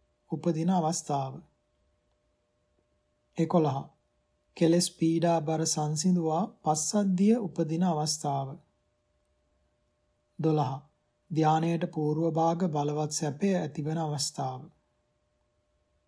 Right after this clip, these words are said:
දහතුන. උපචාර අවස්ථාවෙහි අංග සම්පූර්ණ ධානය ලැබීම. මෙසේ භාවනාව දියුණුවට පත්වන සන්ධි ස්ථාන දහතුනකි.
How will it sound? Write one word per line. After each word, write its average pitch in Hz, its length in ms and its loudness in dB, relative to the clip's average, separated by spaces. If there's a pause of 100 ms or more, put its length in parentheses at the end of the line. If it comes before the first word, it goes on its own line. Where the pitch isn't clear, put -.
(200)
දහතුන. 151 560 0 (1800)
උපචාර 220 540 8
අවස්ථාවෙහි 175 800 4 (480)
අංග 175 300 4
සම්පූර්ණ 165 800 2 (220)
ධානය 151 500 2
ලැබීම. 143 440 -2 (2000)
මෙසේ 170 440 4 (640)
භාවනාව 214 580 8
දියුණුවට 175 560 2
පත්වන 180 480 2
සන්ධි 175 480 0
ස්ථාන 160 500 2
දහතුනකි. 151 680 -2